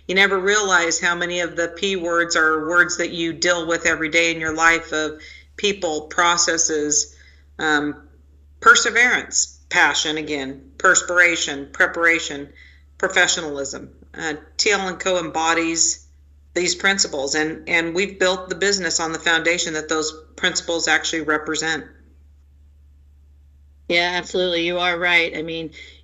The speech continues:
Speaker 2: you do, you, if you go into a facility, there, there is a lot of good, um, announcements, a lot of good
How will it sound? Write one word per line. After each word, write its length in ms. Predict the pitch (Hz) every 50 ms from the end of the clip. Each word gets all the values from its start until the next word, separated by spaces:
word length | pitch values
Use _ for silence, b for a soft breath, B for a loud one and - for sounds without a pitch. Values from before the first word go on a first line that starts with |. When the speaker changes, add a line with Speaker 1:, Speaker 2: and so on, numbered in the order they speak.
| _
Speaker 2:
you 120 | - - 185
do, 440 | 165 185 190 190 185 180 175 - - - -
you, 400 | 165 180 185 185 180 180 175 -
if 180 | - 170 - 202
you 100 | 185 175
go 180 | 165 196 190
into 320 | 190 190 185 180 196 190 180
a 40 | 180
facility, 680 | - 175 160 - - 175 165 160 160 156 160 156 156
there, 420 | 151 156 160 160 160 160 156 - - _ -
there 180 | - 160 165 170
is 160 | 175 165 165
a 60 | 165
lot 400 | 156 151 147 156 160 165 165 165
of 240 | 160 151 165 160 -
good, 420 | - 170 175 170 170 165 160 160 b b b b b b b b -
um, 540 | 170 160 160 156 151 147 139 139 131 135 - - b b b b b b b - - - - - - - - - - - - - - -
announcements, 840 | 180 190 196 202 202 196 196 196 196 - - 190 160 160 156 147 -
a 60 | 170
lot 240 | 170 170 170 170 170
of 180 | 170 160 165
good 540 | 160 180 180 180 180 175 175 175 165 170 160